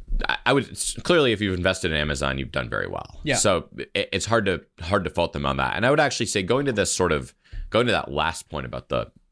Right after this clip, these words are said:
Speaker 1: the, the life, the, the creative human investment, I actually think venture capital remains perhaps the one bright spot in the economy where the rest of the economy has actually gone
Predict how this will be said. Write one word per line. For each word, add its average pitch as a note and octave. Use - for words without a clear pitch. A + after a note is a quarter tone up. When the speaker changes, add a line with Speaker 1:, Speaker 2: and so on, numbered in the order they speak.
Speaker 1:
the, E2
the D2
life, C#2+
the, C2+
the D2
creative F2+
human D#2+
investment, C2
I F#2
actually A2+
think F2+
venture E2
capital D2
remains C2
perhaps F#2
the D#2
one C#2+
bright C2+
spot G1+
in C#2
the C2
economy B1
where C2+
the B1+
rest D#2+
of D#2
the C#2
economy C2
has B1
actually B1+
gone A#1+